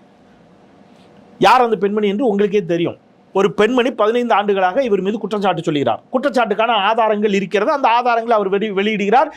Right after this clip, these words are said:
இவரே அதை மறுக்கல. இவரும் அதை ஒத்துக்கிறார். "ஆமா" அப்படின்னு ஒத்துக்கிறார். அந்த பெண்மணிக்கும் இவருக்கும் உண்டான தொடர்பை இவரே ஒத்துக்கிறார். இருக்கட்டும். இந்த பெண்மணி வந்து குற்றச்சாட்டு சொன்ன உடனே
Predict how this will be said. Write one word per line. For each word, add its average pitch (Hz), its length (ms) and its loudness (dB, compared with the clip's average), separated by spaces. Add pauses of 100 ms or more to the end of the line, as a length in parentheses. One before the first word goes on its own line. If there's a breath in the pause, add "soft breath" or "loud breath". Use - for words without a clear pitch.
(180 loud breath)
இவரே 269 340 2
அதை 247 260 2
மறுக்கல. 233 240 0
இவரும் 233 300 2
அதை 214 80 2
ஒத்துக்கிறார். 190 400 0
"ஆமா" 175 300 0
அப்படின்னு 180 240 -4
ஒத்துக்கிறார். 160 360 -2 (520)
அந்த 180 220 0
பெண்மணிக்கும் 190 460 -2
இவருக்கும் 175 240 -2
உண்டான 165 220 -2
தொடர்பை 165 320 -2
இவரே 175 160 0
ஒத்துக்கிறார். 143 420 -2
இருக்கட்டும். 143 360 -6 (920 soft breath)
இந்த 214 260 2
பெண்மணி 302 520 2
வந்து 262 220 0
குற்றச்சாட்டு 254 520 -2
சொன்ன 240 340 -2
உடனே 202 600 0